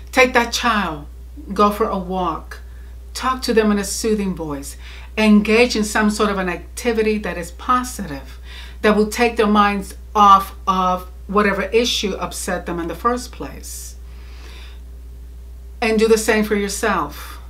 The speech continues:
Go for a walk, go for a hike, cry it out. Um, get yourself out of whatever environment you're in. Don't go for food.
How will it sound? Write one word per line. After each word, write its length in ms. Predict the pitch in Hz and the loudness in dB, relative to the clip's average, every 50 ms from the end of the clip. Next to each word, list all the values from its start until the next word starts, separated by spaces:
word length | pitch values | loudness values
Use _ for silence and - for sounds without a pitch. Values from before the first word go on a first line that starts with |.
| - - 180 160 | -16 -16 -12 -4
Go 180 | 156 190 196 | 0 0 0
for 200 | 196 - 214 220 | 2 2 0 0
a 100 | 208 202 | 0 0
walk, 580 | 196 190 202 202 190 175 - - - - - - - - - | -2 -2 -2 -2 -2 -2 -4 -6 -10 -14 -16 -16 -16 -14 -8
go 140 | - 180 | -8 -8
for 160 | 180 - 214 - | -4 -2 -4 -4
a 80 | 170 | -4
hike, 640 | 175 - - - 202 196 170 156 147 - - - - - - - - - | -4 -6 -4 -4 -2 -2 -2 -4 -8 -10 -12 -16 -16 -16 -16 -16 -16 -16
cry 320 | - - - - 160 160 170 | -16 -14 -10 -8 -6 -6 -2
it 140 | 175 185 | -2 0
out. 680 | 202 214 214 214 190 170 147 - - - - - - - - - - - - - - - | 0 0 2 0 0 -2 -4 -6 -12 -14 -12 -12 -12 -12 -14 -16 -16 -16 -16 -16 -16 -10
Um, 320 | - 180 180 170 165 170 - | -4 -4 -2 -2 -2 -4 0
get 200 | - 220 208 208 | 2 2 2 2
yourself 400 | 220 208 - 226 208 202 190 - | 0 -2 0 0 0 0 0 -2
out 120 | - 202 202 | -4 -4 -4
of 100 | 190 180 | -2 -2
whatever 320 | 185 190 190 190 190 - | -2 0 0 -2 -2 -2
environment 720 | - 185 180 170 165 180 175 180 180 180 180 180 180 180 | -4 -4 -4 -4 -4 -4 -4 -4 -4 -4 -4 -4 -4 -4
you're 140 | 175 180 185 | -6 -6 -6
in. 420 | - 240 254 233 190 165 - - - - - - - - - - - - - - - - - - - - | -6 -4 -4 -2 -4 -4 -6 -8 -10 -14 -16 -16 -16 -16 -16 -16 -16 -16 -16 -16 -16 -16 -16 -16 -10 0
Don't 260 | - 226 208 208 202 | 4 4 6 6 4
go 180 | 190 196 190 190 | 2 2 0 0
for 160 | 190 - 190 | 0 -4 -8
food. 460 | 180 - - 185 170 151 - - - | -8 -8 -8 -6 -6 -6 -6 -8 -12